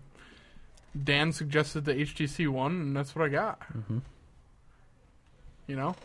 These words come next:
Speaker 1: I re-, I really like it. Uh, I, I loaded, I didn't put any games on it yet. I just loaded up my podcasts that I listen to, and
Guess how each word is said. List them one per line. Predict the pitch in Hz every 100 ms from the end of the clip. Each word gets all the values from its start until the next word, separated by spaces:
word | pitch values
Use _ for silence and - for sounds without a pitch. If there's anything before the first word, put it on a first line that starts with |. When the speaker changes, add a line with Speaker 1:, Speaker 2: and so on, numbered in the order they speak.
| -
Speaker 1:
I | 143
re-, | 160 175
I |
really | 165 190 226
like | 233 247
it. | -
Uh, |
I, | 135 143 147
I | 151 151
loaded, | 151 175 185
I | 170
didn't | 202 233
put | 247
any | 233
games | 175 180 170
on | 165 165
it |
yet. | 151
I | 156
just | 156 -
loaded | 151 151
up | 143 147
my | 139
podcasts | 135 139 139 147 139 139 - 143
that | 143
I | 139
listen | 139 139 143
to, | 147 143 143 143
and | 139 139